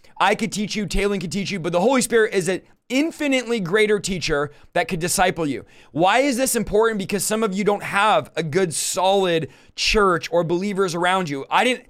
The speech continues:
I got saved and I lost all my friends. I had my uncle and my sister and my parents. That was it. I had no friends. And what, how was I able to learn all the things the Holy Spirit wanted to show me? The Holy Spirit was my teacher. The anointing of the Holy Spirit,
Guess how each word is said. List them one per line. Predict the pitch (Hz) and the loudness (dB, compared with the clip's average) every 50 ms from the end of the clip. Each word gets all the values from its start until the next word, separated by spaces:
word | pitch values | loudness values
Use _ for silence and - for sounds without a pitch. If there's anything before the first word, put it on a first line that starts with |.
| - - - | -20 -20 -2
I | - 202 254 | 0 0 2
got | 240 262 226 190 | 4 4 2 2
saved | - 208 190 202 214 214 208 | 0 0 2 2 2 2 2
and | 196 202 | 0 0
I | 202 | 2
lost | 190 202 214 226 226 226 240 | 2 4 2 2 2 2 0
all | 220 226 | 2 2
my | 240 233 226 | 2 0 2
friends. | - 285 311 254 175 139 - | 2 2 2 2 0 0 -2
I | - 185 | 0 2
had | 202 202 | 2 2
my | 190 185 170 | 2 0 0
uncle | 175 214 220 214 220 | 0 -2 0 0 -2
and | 226 214 | 0 0
my | 202 190 | -2 -2
sister | - 202 202 - - 208 | -2 -4 -4 -2 0 0
and | 196 185 | 0 0
my | 175 | -2
parents. | 175 185 180 165 143 113 - - | 0 2 2 2 2 0 -2 0
That | 156 | 0
was | 165 170 156 160 | 2 2 2 0
it. | 151 - - | -2 -2 0
I | - | 0
had | 151 160 | 0 0
no | 160 170 180 196 220 | 0 2 2 2 2
friends. | 220 - 196 175 170 170 170 160 - - - - - - - - | 2 2 0 2 2 0 -2 -6 -10 -14 -20 -20 -20 -10 -2 0
And | 175 180 185 185 180 - - _ | 2 2 2 0 -2 -4 -10 _
what, | - 156 165 208 220 - - | -6 0 2 2 2 2 0
how | - - 214 226 | 0 2 4 4
was | 226 202 | 4 4
I | 220 214 | 4 2
able | 214 208 196 202 | 4 2 2 2
to | 190 190 | 2 0
learn | 175 165 175 196 202 202 196 185 - | 0 0 0 0 0 0 -2 -4 -2
all | - 175 196 214 214 | 0 2 2 4 2
the | 196 196 | 0 -2
things | - 202 208 202 170 | -4 -4 -4 -2 -2
the | 190 | 0
Holy | 185 196 196 | 0 0 0
Spirit | - - 185 185 170 | 0 0 0 0 0
wanted | 165 180 180 180 175 | 0 0 0 0 -2
to | 160 | -4
show | 151 190 185 196 | 0 0 0 2
me? | 208 220 233 226 - - _ _ _ | 2 -2 -2 -4 -6 -12 _ _ _
The | - 160 165 | 0 0 2
Holy | 170 190 196 196 196 - | 4 4 4 4 4 2
Spirit | - - - 190 190 165 151 | 0 -2 0 0 0 0 2
was | 170 170 170 160 | 2 2 2 2
my | 160 170 160 | 0 -4 -4
teacher. | - - 165 147 - 143 | -4 -6 -8 -6 -6 -6
The | 135 131 151 | -4 -4 -4
anointing | 160 156 156 165 185 214 233 - 254 247 233 | -4 -2 -2 -2 0 0 0 -2 -2 -2 -2
of | 233 | 0
the | 214 220 | 2 2
Holy | 214 214 208 214 | 2 2 2 0
Spirit, | - - 170 156 151 151 - - | -2 -2 0 0 0 0 -2 -6